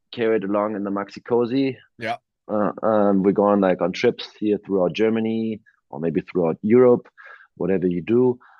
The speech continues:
Speaker 1: Um, and, uh, there's, like, on the airport where he was at, there was always, like, once a year, like, a festival where they had, like, shows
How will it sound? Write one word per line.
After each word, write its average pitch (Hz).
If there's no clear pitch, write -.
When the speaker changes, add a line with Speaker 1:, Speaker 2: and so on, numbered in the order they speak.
Speaker 1:
Um, 107
and, 107
uh, 104
there's, 107
like, 101
on 92
the 90
airport 117
where 98
he 92
was 98
at, 127
there 95
was 95
always, 95
like, 90
once 101
a 101
year, 98
like, 85
a -
festival 113
where 90
they 80
had, 80
like, 80
shows 107